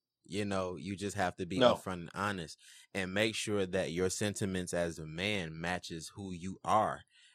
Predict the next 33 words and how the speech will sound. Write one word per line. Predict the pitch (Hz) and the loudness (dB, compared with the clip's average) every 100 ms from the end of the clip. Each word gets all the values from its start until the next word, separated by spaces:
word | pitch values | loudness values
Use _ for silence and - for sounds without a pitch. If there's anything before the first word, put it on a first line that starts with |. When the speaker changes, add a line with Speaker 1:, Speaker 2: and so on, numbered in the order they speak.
| - | -2
Speaker 1:
as | 92 87 | 0 0
a | 87 | -4
man. | 90 90 76 62 | -4 -6 -6 -10
Stop | - - 110 - | -6 0 2 2
trying | 117 104 101 | 0 0 0
to | 95 | 0
live | 101 98 | 2 2
up | 98 95 | 2 0
to | - - | -2 0
others, | 98 101 95 95 - | 2 2 0 -4 2
other | 104 107 107 | 4 4 2
men's | 101 131 151 87 - | 4 2 2 -4 -2
expectations. | 90 - - 85 98 76 - 62 - _ | -2 -2 -4 -4 -4 -6 -6 -14 -20 _
You | - 117 | -2 6
know, | 117 | 6
we | 117 143 | 8 8
have | 139 127 | 12 12
Speaker 2:
Absolutely. | 135 123 135 127 139 113 98 | 12 12 10 10 8 6 0
Speaker 1:
this, | 87 | 4
we | 127 | 6
have | 123 110 | 8 8
this | 104 - | 4 0
thing | 117 117 110 | 0 0 2
that | 98 | 0
we | 95 98 | 2 0
do | 87 107 | 0 0
to | 95 | 0
men | 90 95 101 82 78 | 0 2 2 0 -2
that | 92 92 | 0 0
is, | 90 - - _ _ - | -2 -6 -12 _ _ -6
is | 95 - | -4 -2
somewhat, | - 156 185 151 160 156 - _ - _ _ _ - | 2 2 2 2 6 4 2 _ -20 _ _ _ 0
um, | 107 104 101 | 2 2 -2